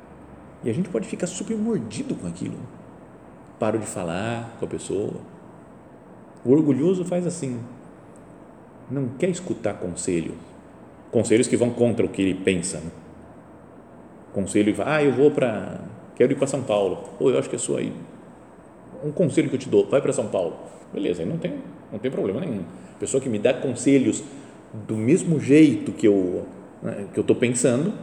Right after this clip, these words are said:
aí eu gosto, acho bom. Mas se me contraria, como Asa, contrariou, falou que ele tinha atuado errado,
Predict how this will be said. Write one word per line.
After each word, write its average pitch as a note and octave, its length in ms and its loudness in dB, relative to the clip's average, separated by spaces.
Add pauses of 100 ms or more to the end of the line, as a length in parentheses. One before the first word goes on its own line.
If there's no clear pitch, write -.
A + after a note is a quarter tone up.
(120)
aí F#2+ 100 2
eu C3+ 60 6
gosto, A#2+ 380 4
acho G#2 180 -4
bom. F#2+ 220 -4
Mas A#2 140 -6
se D3+ 120 -6
me C#3 120 -2
contraria, G#3 600 -2 (920)
como D#3+ 220 2
Asa, F2+ 420 0 (1200)
contrariou, D3+ 560 4
falou G#2 220 2
que - 80 0
ele F#2 120 0
tinha A2 240 -4
atuado G2+ 360 -2
errado, G2 360 -4